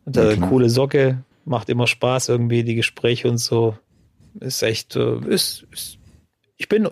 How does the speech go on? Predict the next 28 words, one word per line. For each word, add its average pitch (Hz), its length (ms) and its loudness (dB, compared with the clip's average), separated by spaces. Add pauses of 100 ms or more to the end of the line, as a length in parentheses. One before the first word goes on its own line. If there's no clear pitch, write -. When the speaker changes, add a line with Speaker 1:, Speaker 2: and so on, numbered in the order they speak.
(160)
Speaker 1:
ich 160 140 -14
bin 180 140 2
zufrieden. 131 340 2
Also 135 140 2
ich 135 100 0
hatte 165 140 0
es 147 100 0
mir 147 120 4
ein 131 100 4
bisschen 131 400 2 (540)
schwieriger 135 460 4
alles 127 180 2
vorgestellt, 117 680 2
aber, 113 680 0
äh, 107 40 -4
wie 110 100 -2
gesagt, 107 380 -4
äh, 107 240 -4 (680)
ist 135 260 -2
entspa-, - 420 -6
äh, 120 140 -2
ist - 180 -2
entspannt. 123 480 0 (240)
Aber 120 420 2
ich - 140 -6
freue 117 260 0
mich 123 220 -2
nach, - 380 -4